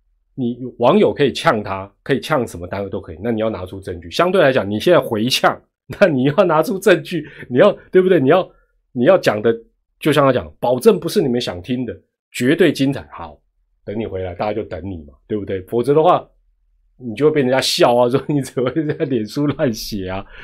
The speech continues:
哦，乌龙T，球迷骂的点，我觉得不能混为一谈。赛程安排的好，还打输可以检讨别的吧。好，那这一段时间哦，因为大家好像就，就是觉得对汉创很不满意，然后就，就，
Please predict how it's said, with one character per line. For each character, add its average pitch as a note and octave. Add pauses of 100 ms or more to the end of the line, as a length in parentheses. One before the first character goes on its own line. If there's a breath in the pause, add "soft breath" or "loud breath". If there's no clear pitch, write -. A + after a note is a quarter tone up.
(220 loud breath)
哦， F#2 (1300 soft breath)
乌 D3
龙 D3+
T， C3 (280)
球 C3
迷 C#3+
骂 D#3
的 B2
点， G2
我 F#2
觉 G#2+
得 G#2+
不 A2+
能 G#2+
混 F2
为 F2
一 F#2+
谈。 E2+
赛 D3+
程 A2
安 B2+
排 G#2+
的 G2
好， F2+
还 G#2
打 F2+
输 A#2
可 A2+
以 G2
检 A2+
讨 F#2
别 E2+
的 E2
吧。 E2 (400)
好， - (500)
那 F3+ (220)
这 G#3
一 A3
段 G#3
时 A2+
间 A2+
哦， F2
因 A2+
为 B2+
大 B2+
家 A#2+
好 F#2+
像 G2+
就， A2+
就 A#2+
是 A#2
觉 G2+
得 F#2
对 G#2+
汉 A2
创 G#2
很 F#2
不 G#2
满 E2+
意， F2 (240)
然 F#2+
后 C3
就， B2+
就， B2+